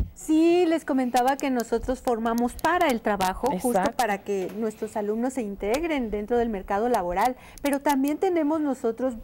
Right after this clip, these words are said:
Speaker 1: varias vertientes en donde aceptamos que hay mucha gente que tiene, quiere la terapia ocupacional,
Speaker 2: Sí.
Speaker 1: hay quien hace este tipo de decorados para sus fiestas familiares y
Speaker 2: Exacto.
Speaker 1: también es válido dentro del Cecati,
Speaker 2: Sí.
Speaker 1: ¿no?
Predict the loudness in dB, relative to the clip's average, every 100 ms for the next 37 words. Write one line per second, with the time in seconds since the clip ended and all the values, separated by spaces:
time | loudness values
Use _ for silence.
0 | 0 2 2 0 0 -2 -2 -4 -4 -2
1 | -4 -2 -4 -4 -2 -2 -4 -2 -2 -2
2 | -2 -4 -2 -4 -4 -6 -8 -10 -6 -6
3 | -6 0 2 2 0 0 -2 0 2 0
4 | 0 -4 -6 -4 -4 0 2 0 -2 -8
5 | -2 0 0 0 0 2 0 0 -4 -2
6 | -2 0 -2 -2 -4 0 4 4 2 0
7 | 0 0 -2 -4 -4 -8 -6 -4 -4 -2
8 | -2 -2 -2 0 0 0 -2 -2 -2 0
9 | 0 0 0 0 2 2 0 0 2 2
10 | 0 -4 -4 -2 -2 0 0 0 0 -2
11 | -2 0 0 2 2 0 -2 -6 -4 -6